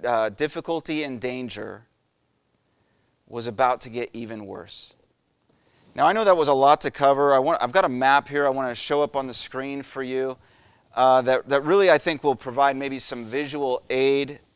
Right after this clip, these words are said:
as we try to piece this together. So if you're looking at the right side of your map there, that's where they began, in that port city of Caesarea,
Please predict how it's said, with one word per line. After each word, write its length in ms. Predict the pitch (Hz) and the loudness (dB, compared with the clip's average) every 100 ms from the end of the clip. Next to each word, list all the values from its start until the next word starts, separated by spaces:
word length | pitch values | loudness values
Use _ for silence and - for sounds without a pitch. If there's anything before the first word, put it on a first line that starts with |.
| - | -6
as 220 | 120 113 | -6 -4
we 100 | 139 | -8
try 200 | - 147 | -2 -2
to 80 | 123 | -2
piece 380 | - 151 143 - | -6 -6 -2 0
this 180 | 135 | 0
together. 340 | - 123 131 113 | -2 -2 -2 -2
So 180 | - 143 | -2 -4
if 120 | - | -4
you're 100 | 196 | -4
looking 460 | 185 196 208 175 | -2 -4 -4 -4
at 340 | - 147 147 107 | 0 2 2 -2
the 200 | 143 135 | -4 -4
right 420 | 123 139 156 - | 2 4 4 0
side 600 | - - 139 143 147 147 | -2 0 4 4 4 0
of 260 | - 131 117 | -2 -6 -4
your 160 | 135 127 | -6 -4
map 440 | 123 135 143 - | 0 2 0 -4
there, 380 | - 123 123 120 _ - - - | -4 -2 -2 -4 _ -20 -18 0
that's 240 | 175 - | 0 2
where 120 | 185 | 2
they 140 | 156 147 | 2 2
began, 580 | 131 110 139 143 147 | -2 -6 -2 2 2
in 120 | 139 127 | 0 -2
that 280 | 127 - - | -2 -2 -6
port 300 | 160 151 - | -4 -2 0
city 320 | - 147 139 | -2 -2 -2
of 60 | 113 | -2
Caesarea, 880 | - 151 - 131 120 135 139 135 | 0 0 -2 -6 -6 -4 -2 -2